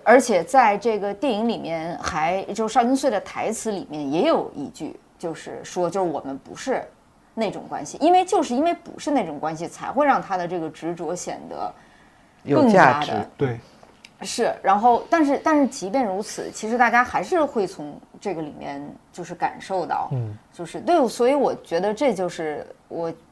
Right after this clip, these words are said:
Speaker 1: 怎么讲？我觉得是每个人自己，他是，还是带着自己的一个经验去，去，去看人和人的关系，
Speaker 3: 嗯。
Speaker 1: 所以这个东西是，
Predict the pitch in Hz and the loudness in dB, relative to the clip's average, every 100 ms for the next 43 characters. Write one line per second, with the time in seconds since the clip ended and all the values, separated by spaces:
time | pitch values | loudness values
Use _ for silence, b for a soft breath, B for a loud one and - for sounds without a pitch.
0 | _ _ B B B - 202 220 185 170 | _ _ B B B -4 2 4 4 4
1 | 196 247 254 185 143 147 143 202 277 180 | 0 2 2 2 -2 -4 -6 -4 -4 -4
2 | 180 240 233 - - 208 240 240 196 202 | 0 0 0 -4 -2 -2 2 2 2 -4
3 | 277 240 180 - - 156 151 160 160 160 | -6 -8 -8 -10 -10 -8 -6 -6 -4 -6
4 | 165 147 143 - 139 120 - 156 127 - | -6 -6 -8 -10 -10 -10 -12 -14 -14 -14
5 | 120 - 147 131 135 135 98 - 117 113 | -14 -8 -6 -6 -10 -12 -12 -12 -10 -10
6 | 139 - - 233 247 269 233 254 247 196 | -12 -14 -4 -2 0 0 0 0 -2 -4
7 | 147 - - | -6 -10 -12